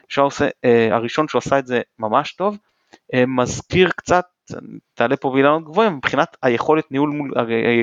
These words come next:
היריבה מתגוננת, את, אה, קטן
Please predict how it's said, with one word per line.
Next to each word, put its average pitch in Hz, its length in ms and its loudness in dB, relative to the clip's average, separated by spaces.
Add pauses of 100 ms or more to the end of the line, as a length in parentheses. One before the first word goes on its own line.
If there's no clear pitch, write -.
(120)
היריבה 120 280 0
מתגוננת, 170 420 0 (440)
את, - 160 -4
אה, 120 80 6 (100)
קטן 160 540 0